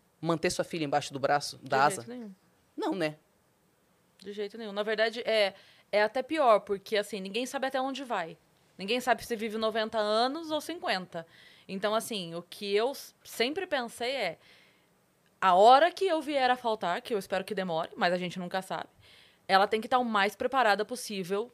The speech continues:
Speaker 2: pra que a, a, a dor seja só o emocional e não o prático, né? Porque tem muita gente que sofre, não só, claro,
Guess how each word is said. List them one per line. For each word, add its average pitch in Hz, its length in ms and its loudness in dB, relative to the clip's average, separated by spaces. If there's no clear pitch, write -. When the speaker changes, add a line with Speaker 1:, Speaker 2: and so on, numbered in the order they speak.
Speaker 2:
pra 214 160 2
que 214 300 -6
a, 185 340 6
a, - 220 4
a 202 40 6
dor 233 280 6
seja 277 340 2
só 277 460 2
o 339 80 -2
emocional 339 680 -2
e 196 100 -4
não 196 180 0
o 311 60 -2
prático, 175 640 2
né? 170 180 -2
Porque 214 240 -4
tem 220 120 4
muita 269 240 -2
gente 254 240 -4
que 240 120 -8
sofre, 247 480 0
não 269 200 0
só, 320 280 0
claro, 175 300 2